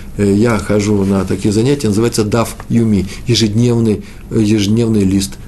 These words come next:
Талмуда. Э, так было в его ешиве, а потом в, э, в городе Люблин, э, Хахмей Люблин, так называлась его ешива, мудрецы города Люблин, это в Польше,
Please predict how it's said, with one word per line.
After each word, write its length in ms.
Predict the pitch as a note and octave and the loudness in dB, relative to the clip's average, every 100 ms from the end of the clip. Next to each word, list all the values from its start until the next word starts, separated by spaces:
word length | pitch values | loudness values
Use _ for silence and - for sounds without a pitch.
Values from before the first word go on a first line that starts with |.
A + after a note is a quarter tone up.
| - | -6
Талмуда. 500 | G2+ G2 F#2 F2 D#2+ - - - - - | 0 2 2 0 -2 -6 -12 -12 -10 -4
Э, 100 | G#2+ | 0
так 160 | A#2+ | 0
было 160 | A2 A#2 | 2 2
в 40 | |
его 140 | A#2 A#2+ | 2 2
ешиве, 340 | A#2 F3+ D3+ | 2 2 2
а 40 | |
потом 400 | A2 B2 E3+ F3+ - - - | 0 0 0 0 -4 -14 -6
в, 580 | G#2 G#2+ A2 A2+ G2+ - - | -2 0 2 2 2 -2 0
э, 440 | A2 G#2 G2+ G2+ | 2 2 2 0
в 280 | F#2+ A2 G#2 | 0 0 2
городе 340 | G#2+ A2+ G2+ | 2 0 2
Люблин, 460 | F#2+ F#2+ F#2+ E3 G#3 - - - | 2 0 2 0 0 -8 -14 -6
э, 160 | A2+ - | -6 -6
Хахмей 520 | - - A2+ A#2 A2+ | -10 -8 -4 0 2
Люблин, 400 | G#2+ G#2 F2+ E2+ - - - | 4 2 0 -2 -4 -10 -8
так 120 | - | -2
называлась 300 | G2+ F#2+ F2+ | 0 0 0
его 140 | F#2+ | 0
ешива, 420 | F#2 - B2+ D3+ D#3+ - | 0 0 0 -2 -4 -4
мудрецы 540 | A#2 G#2+ G2+ - F#2+ - - - - | -2 0 0 0 -2 -4 -12 -14 -6
города 340 | G#2 G#2 F#2+ F#2+ | 0 0 2 2
Люблин, 320 | G2 G2 C3 | 2 2 0
это 160 | - F#2 | 0 -4
в 60 | |
Польше, 440 | - G2 G2 - | 0 0 0 -2